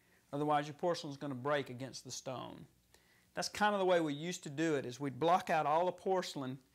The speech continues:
just like you would if you were gonna solder. Block out all the porcelain with wax, then put your triad gel in. Some labs don't make epoxy dies, and so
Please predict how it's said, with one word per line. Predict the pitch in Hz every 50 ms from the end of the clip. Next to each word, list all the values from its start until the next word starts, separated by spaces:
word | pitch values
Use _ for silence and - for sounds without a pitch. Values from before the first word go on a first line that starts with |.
| - - - _ -
just | - 185 185 -
like | 214 196 180 -
you | - 175
would | 165 165 180 185 175
if | 160 160
you | 175 165
were | 151
gonna | 151 151 135
solder. | 127 - - 151 151 151 156 160 156 165 165 - - _ _ _ _ _ _ _ _ _ _ _ _ _ _ _ -
Block | - 151 156 160 -
out | 180 165
all | 160 160 170 190
the | 196
porcelain | 196 - 190 175 175 165 - - 151 143
with | 135 135 139
wax, | 147 151 151 151 151 156 - - - - - - - _ _ _ _ _ _ -
then | 156 160 156
put | - 165 156 -
your | - 147
triad | - - - 156 151 147 143 139 135 123
gel | 120 139 135 135 127 123
in. | 117 101 98 87 76 - _ _ _ _ _ _ _ _ _ _ _ _ _ -
Some | - - 170 170 165
labs | 160 156 156 139 135
don't | - 151 143 135
make | 139 139 139
epoxy | 139 135 - 139 131 127 135 - - 123
dies, | 117 120 117 120 123 123 123 135 135
and | 127 127
so | 120 - 123 123 123 123 123 120